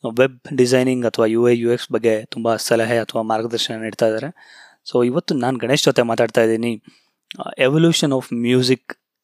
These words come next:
industry ಅಂತ. ಅಂದ್ರೆ basically music industry ಹೇಗೆ growth ಆಯ್ತು ನೈನ್ಟೀನ್ ಸೆವೆಂಟೀಸ್ ಇಂದ ಟೂ ತೌಸಂಡ್ ಟ್ವೆಂಟಿ ವರೆಗೆ,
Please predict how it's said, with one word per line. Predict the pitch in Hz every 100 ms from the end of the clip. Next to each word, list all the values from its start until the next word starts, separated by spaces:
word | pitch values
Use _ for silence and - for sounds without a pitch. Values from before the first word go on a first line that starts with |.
| -
industry | 135 127 - 120 107
ಅಂತ. | 117 107
ಅಂದ್ರೆ | 104 - - 127
basically | 120 123 131 120 131 131 135 -
music | 127 143 156
industry | 123 117 - 120
ಹೇಗೆ | 110 127 127
growth | 113 120 131
ಆಯ್ತು | 123 123
ನೈನ್ಟೀನ್ | 123 - - _ 123 117 123 117
ಸೆವೆಂಟೀಸ್ | - 120 120 131
ಇಂದ | 120 113
ಟೂ |
ತೌಸಂಡ್ | 107 120 - 117
ಟ್ವೆಂಟಿ | 113 113
ವರೆಗೆ, | 123 117